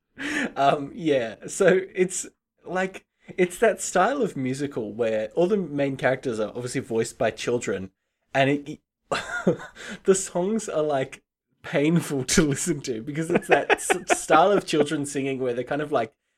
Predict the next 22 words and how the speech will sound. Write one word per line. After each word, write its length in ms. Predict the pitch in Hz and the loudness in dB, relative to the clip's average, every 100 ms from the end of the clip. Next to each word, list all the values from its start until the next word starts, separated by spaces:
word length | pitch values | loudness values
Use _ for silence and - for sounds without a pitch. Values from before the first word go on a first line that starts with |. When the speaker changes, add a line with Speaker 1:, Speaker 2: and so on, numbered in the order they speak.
| _ | _
Speaker 1:
singing 420 | - 185 202 190 | -4 2 4 6
along, 400 | 170 143 139 143 | 8 8 8 6
but 140 | 135 135 | 2 2
they're 120 | 135 | 2
not, 280 | 143 151 131 | 2 2 0
like, 180 | 127 | -2
trained 320 | - 135 135 131 | 0 0 0 -2
singers, 380 | 120 120 117 123 | -4 -4 -4 -4
and 140 | 120 | -2
they're 180 | 120 113 | -2 -2
all 280 | 135 139 123 | 0 2 2
a 80 | |
bit 220 | 120 127 - | 2 2 4
off 240 | 123 - | 0 0
key, 380 | - 117 110 110 _ _ - | -4 -4 -4 -8 _ _ -8
and 140 | 147 | -4
it's 180 | 160 - | -4 -4
just, 260 | 175 - - - - | -2 2 2 0 -8
<laughs> 220 | - - | -14 0
it's 340 | 220 - - 220 | 0 0 2 4
like 260 | 170 160 | 4 2
them 280 | 160 151 160 | 0 -2 -2